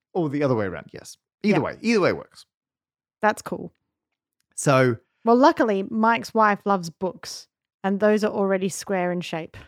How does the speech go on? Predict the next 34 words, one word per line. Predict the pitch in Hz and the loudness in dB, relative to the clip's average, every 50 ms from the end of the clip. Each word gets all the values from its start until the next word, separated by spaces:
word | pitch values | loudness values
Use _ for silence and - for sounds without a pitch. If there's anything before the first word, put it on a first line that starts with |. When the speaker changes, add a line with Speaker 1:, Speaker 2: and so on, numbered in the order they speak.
| _ _ _ _ - 135 | _ _ _ _ -14 -12
Speaker 1:
th-, | - - 196 180 | -6 -4 -2 2
yeah, | 240 453 539 466 | 2 2 2 2
buy, | 240 190 147 98 110 120 120 | -2 -2 -2 0 0 0 -2
buy | 110 101 117 117 120 | 0 0 2 4 4
a | 135 135 | 2 2
cuboid. | - - 185 214 196 - 80 76 76 110 | 0 -4 -6 -4 -4 -4 -4 -4 -2 0
I | 156 | 2
mean, | 180 175 160 139 113 151 | 2 2 2 0 -4 -2
the | 139 143 139 | 0 0 2
short | - - 196 202 | 4 4 6 6
Speaker 2:
Yeah. | 214 160 | 6 4
Speaker 1:
answer | 151 131 131 139 131 | 2 0 2 2 2
is | 127 120 - - _ _ _ _ | 2 2 -2 -8 _ _ _ _
buy | 127 120 107 104 101 101 107 120 120 104 113 117 | -14 -12 -12 -12 -14 -10 -6 -4 0 0 2 2
them | 104 113 110 110 104 | 2 0 -2 -2 -4
several | - - 120 107 110 98 | -2 -2 -2 0 -2 -2
copies | - 113 101 - 101 95 | -4 -6 -6 -6 -6 -6
of | 101 | -4
my | 98 90 90 | -6 -6 -6
books. | 87 110 135 - - - - _ _ _ _ _ _ _ _ _ _ - | -6 -8 -10 -10 -16 -20 -20 _ _ _ _ _ _ _ _ _ _ 2
Speaker 2:
<laughs> | 285 - 262 202 190 - | 4 4 4 2 0 2
Yeah, | - 349 359 330 277 254 | 4 6 6 6 6 4
of | 240 | 2
Speaker 1:
I | - | 0
Speaker 2:
course. | - 370 349 285 - 180 | 2 4 4 4 4 4
Speaker 1:
feel | - 160 | 4 4
like | 151 139 135 135 | 4 4 4 4
that's | 143 139 127 123 - - | 4 2 2 2 -2 -6
the | - - | -6 -2
most | 139 135 127 120 113 - | 0 0 0 0 0 -2
Speaker 2:
Yeah, | - 127 117 113 | -4 -4 0 4
Speaker 1:
mathsy | - - - 139 | 4 4 4 4
Speaker 2:
'cause | 123 - | 4 4
Speaker 1:
way. | - 117 117 117 123 131 131 | 4 4 4 2 0 -2 -6